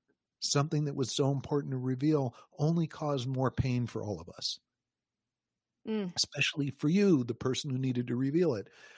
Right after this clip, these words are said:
Speaker 1: So, you know, radical honesty, it should be a foundation in our relationships. So now we talk about honesty and then intimacy, intimacy, that willingness to really be seen,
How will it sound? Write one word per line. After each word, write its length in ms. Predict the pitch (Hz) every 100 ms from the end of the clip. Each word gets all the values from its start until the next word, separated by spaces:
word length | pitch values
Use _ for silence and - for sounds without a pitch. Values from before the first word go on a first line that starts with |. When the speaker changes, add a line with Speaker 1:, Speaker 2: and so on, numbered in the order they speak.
| - -
Speaker 1:
So, 460 | - 151 139 139 -
you 120 | - 135
know, 100 | 123
radical 640 | 120 127 165 214 - - -
honesty, 760 | 120 156 160 - 113 101 92 - - _ -
it 160 | 127 -
should 180 | - 147
be 120 | 139
a 40 |
foundation 1080 | - 127 117 110 92 127 156 - - 87 82 _ _
in 140 | 127 110
our 140 | 101
relationships. 1000 | 87 92 104 110 98 90 - - - - _ _ _ _ - - _ -
So 120 | 139
now 180 | 135 202
we 100 | 190
talk 260 | 160 143
about 280 | 135 120 - -
honesty 600 | 113 156 151 - 175 175
and 160 | 127
then 200 | 123 135 -
intimacy, 920 | 196 277 233 170 117 - 117 117 123 _ -
intimacy, 640 | 180 240 233 165 135 143 123
that 220 | 123 120
willingness 800 | 127 117 131 147 214 196 147 123
to 100 | -
really 300 | 123 147 147
be 200 | 127 117
seen, 920 | 104 - - - 147 143 101 90 107